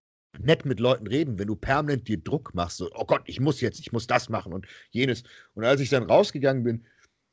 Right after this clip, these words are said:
wo, war, war eigentlich wirklich mein erster Schritt in die Selbstständigkeit. Ich meine, was ich bei R T G hatte, war eine Scheinselbstständigkeit, darf man gar nicht sagen,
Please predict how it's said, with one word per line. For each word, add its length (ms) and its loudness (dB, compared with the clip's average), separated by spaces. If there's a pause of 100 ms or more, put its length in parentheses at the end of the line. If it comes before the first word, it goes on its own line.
(160)
wo, 320 0
war, 300 2 (100)
war 160 8
eigentlich 220 -2
wirklich 240 2
mein 140 0
erster 280 0
Schritt 240 0
in 60 -10
die 80 -6
Selbstständigkeit. 640 -4
Ich 100 -8
meine, 240 -2 (220)
was 260 -2
ich 80 -4
bei 80 0
R 100 4
T 100 0
G 120 4
hatte, 240 4
war 60 4
eine 100 4
Scheinselbstständigkeit, 1200 2
darf 220 -2
man 80 -2
gar 100 0
nicht 140 -4
sagen, 320 0